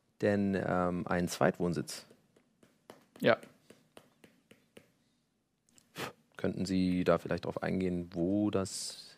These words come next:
Speaker 1: ist?
Speaker 2: Auch in der Baker Street. Ich habe die Wohnung nebenan noch zusätzlich gemietet, weil ich oft Zeitungsausschnitte an die Wand hänge.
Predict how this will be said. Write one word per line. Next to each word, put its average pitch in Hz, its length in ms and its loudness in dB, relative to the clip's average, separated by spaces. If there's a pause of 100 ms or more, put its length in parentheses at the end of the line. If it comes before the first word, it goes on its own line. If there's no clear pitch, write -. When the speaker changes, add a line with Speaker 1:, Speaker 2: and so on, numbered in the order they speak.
Speaker 1:
ist? - 380 -4 (1900)
Speaker 2:
Auch 147 160 -2
in 135 60 4
der 127 60 4
Baker 113 240 0
Street. - 320 -8 (720)
Ich - 80 -4
habe 127 80 -8
die 156 120 0
Wohnung 139 200 6
nebenan 139 260 4
noch 147 160 2
zusätzlich - 460 -2
gemietet, 135 480 -2 (960)
weil - 100 -2
ich 117 160 -4
oft - 240 4
Zeitungsausschnitte 135 720 4
an 127 60 4
die 127 100 2
Wand 123 240 4
hänge. 143 280 2